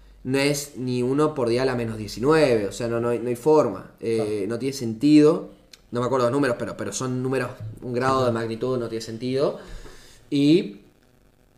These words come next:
Speaker 1: en ese, en ese, en esos términos, ¿tenemos la energía? No, ni loco. Pero tal vez se plan-, si una civilización tiene, puede, tiene la posibilidad de,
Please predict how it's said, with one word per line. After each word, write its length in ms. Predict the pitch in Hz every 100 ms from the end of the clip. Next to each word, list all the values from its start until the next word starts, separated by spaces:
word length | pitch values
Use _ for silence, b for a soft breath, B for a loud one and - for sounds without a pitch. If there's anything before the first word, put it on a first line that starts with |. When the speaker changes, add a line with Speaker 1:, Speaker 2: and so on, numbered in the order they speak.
| _
Speaker 1:
en 120 | 120 127
ese, 340 | 151 180 -
en 60 | 131
ese, 280 | 147 - 123
en 60 |
esos 260 | 139 160 -
términos, 720 | 190 165 147 135 147 - - _ _ _ _ -
¿tenemos 240 | 110 160
la 80 | 165
energía? 260 | 120 165
No, 140 | 160 135
ni 100 | 98
loco. 360 | 127 120 - b b b b -
Pero 200 | 147 135
tal 300 | - 151 160
vez 240 | 240 196
se 180 | - 127
plan-, 300 | 110 120 107
si 220 | - 123
una 200 | 135 160
civilización 920 | 160 147 139 127 131 123 190 160 117 107 - _ _
tiene, 560 | - 135 143 139 - -
puede, 220 | 139 139
tiene 260 | 143 147 151
la 160 | 151 -
posibilidad 720 | 139 - 131 127 139 151 123
de, 280 | 107 98